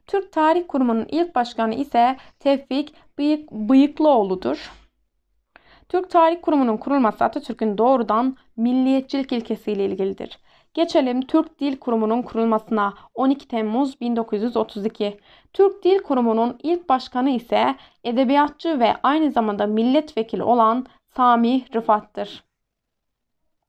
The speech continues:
Türk Dil Kurumu'nun kurulması Atatürk'ün milliyetçilik ve halkçılık ilkeleriyle ilgilidir. Dil Bayramı ilk kez bin dokuz yüz otuz üçte kutlanmıştır.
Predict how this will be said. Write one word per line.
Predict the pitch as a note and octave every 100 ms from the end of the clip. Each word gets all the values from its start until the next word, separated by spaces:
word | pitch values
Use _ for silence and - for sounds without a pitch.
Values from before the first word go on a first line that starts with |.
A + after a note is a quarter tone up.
| _ _
Türk | - F4+ -
Dil | F#4
Kurumu'nun | F#4+ E4 D#4 D4+
kurulması | D4+ C#4 A#3+ G#3+ - D4+
Atatürk'ün | - A3+ - C4 A3+ B3 C#4 C#4+ - _ -
milliyetçilik | B3 B3 C4 C4 C4 C4+ E4+ -
ve | B3+ C#4 - _
halkçılık | - C#4 C#4 - D4+ F4
ilkeleriyle | B3 A3+ G#3+ G#3 G#3 G3
ilgilidir. | G3 G#3+ G#3+ C4 D4+ D4+ _ _ -
Dil | D#4 D#4+ B3+
Bayramı | A#3 G#3+ G3+
ilk | G#3 C4+ D4+ -
kez | G#3+ B3+ D4+ - _ -
bin | B3+ C4
dokuz | D4+ - F4 D#4+
yüz | D#4
otuz | C4 B3 A#3
üçte | A#3 - A3
kutlanmıştır. | A3 G3+ G3 G3 G3 F#3+ - G#3 -